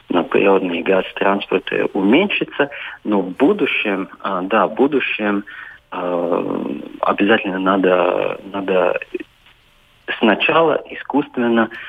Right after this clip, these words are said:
э, поднять, э, спрос на, на биометан, чтобы уже совсем зелёные топлива мы использовали на, э, на этих, эм, э, грузовые машины,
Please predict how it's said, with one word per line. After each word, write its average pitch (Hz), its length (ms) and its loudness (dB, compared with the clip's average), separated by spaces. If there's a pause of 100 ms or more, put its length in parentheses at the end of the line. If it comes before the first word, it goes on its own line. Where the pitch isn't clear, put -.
(160)
э, 92 640 0 (540)
поднять, 101 500 2 (100)
э, 92 220 2 (120)
спрос 107 340 2 (100)
на, 90 440 -2
на 92 160 -4
биометан, 98 800 0 (340)
чтобы 95 920 0
уже 98 500 2 (580)
совсем 107 500 0
зелёные 98 720 2 (340)
топлива 92 420 -2
мы 87 220 -2
использовали 87 640 0
на, 85 380 2 (460)
э, 90 60 0
на 85 640 2
этих, - 380 0 (160)
эм, 87 520 0 (540)
э, 85 640 -2
грузовые 104 560 2
машины, 104 560 2